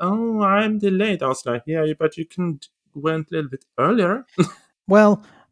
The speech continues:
Speaker 2: I'd love to hear from somebody listening if they happen to know if the security for the celebration tour is as tight and robust everywhere in the world, or was this just Sweden?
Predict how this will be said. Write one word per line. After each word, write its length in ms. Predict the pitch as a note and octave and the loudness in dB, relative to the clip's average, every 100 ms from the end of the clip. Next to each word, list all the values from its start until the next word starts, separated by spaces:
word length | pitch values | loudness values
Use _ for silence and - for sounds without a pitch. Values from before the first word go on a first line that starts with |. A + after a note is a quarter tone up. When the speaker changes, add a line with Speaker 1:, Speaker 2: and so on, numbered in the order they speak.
| _ _ _ _ _ | _ _ _ _ _
Speaker 2:
I'd 200 | - A3 | 2 2
love 140 | D4+ - | 2 2
to 100 | C4+ | 6
hear 160 | B3 | 6
from 160 | - D3+ | 4 2
somebody 340 | - C3+ A#2+ | 4 4 2
listening 400 | A#2 A#2+ - G#2+ G#2+ | 2 2 2 0 0
if 100 | - | 0
they 120 | A2 | 0
happen 340 | A2 D3+ E3 | 2 0 0
to 120 | C#3 B2+ | 0 2
know 500 | A#2 A2 A2 G#2+ - | 4 4 4 2 -2
if 180 | C3+ - | -6 -4
the 60 | A#2 | -2
security 720 | - - - E3 F3+ D3+ A#2 | -2 -6 -2 2 4 4 0
for 320 | - A#2+ G#2+ | 2 4 4
the 100 | G#2 | 2
celebration 640 | G#2+ C#3+ A2 A2 A2 - G#2+ | 0 0 2 2 2 0 -4
tour 300 | - G#2 F#2 - | 0 0 0 0
is 260 | B2+ A2 | 0 0
as 320 | - A#2 G2 - | -2 -2 -2 -4
tight 500 | - - C3+ C#3+ - | -8 -2 0 0 -2
and 160 | B2+ A2+ | -2 2
robust 600 | G#2+ G2+ G#2+ G#2+ - - | 2 2 0 0 -2 -2
everywhere 500 | A#2+ A#2+ A#2+ A2+ G#2+ | -4 0 0 0 0
in 180 | A#2 A2+ | -2 -2
the 80 | G2 | 2
world, 360 | A2+ C3+ G2+ | 4 4 2
or 60 | G#2+ | 0
was 180 | B2+ - | 0 2
this 180 | E3 - | 2 2
just 240 | C3 - | 0 0
Sweden? 500 | - A#2 D3 - - | 0 0 0 -2 -6